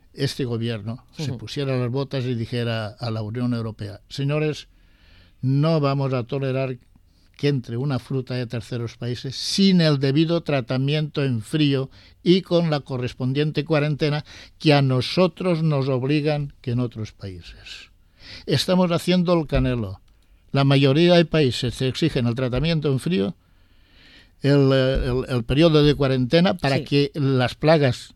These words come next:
Speaker 1: que haya fueran, no entren".
Speaker 2: Ajá.
Speaker 1: Y aquí dejamos entrar la fruta sin tratamiento en frío.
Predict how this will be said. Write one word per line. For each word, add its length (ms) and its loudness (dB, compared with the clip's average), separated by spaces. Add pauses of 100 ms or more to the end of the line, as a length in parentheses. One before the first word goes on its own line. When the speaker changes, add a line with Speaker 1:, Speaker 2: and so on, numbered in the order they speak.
(140)
Speaker 1:
que 80 2
haya 340 2 (520)
fueran, 440 0
no 100 -2
entren". 460 2 (100)
Speaker 2:
Ajá. 240 -8 (380)
Speaker 1:
Y 140 0
aquí 240 2
dejamos 600 0
entrar 460 -2
la 120 -2
fruta 380 -4
sin 220 -4
tratamiento 560 -2
en 80 -2
frío. 340 -8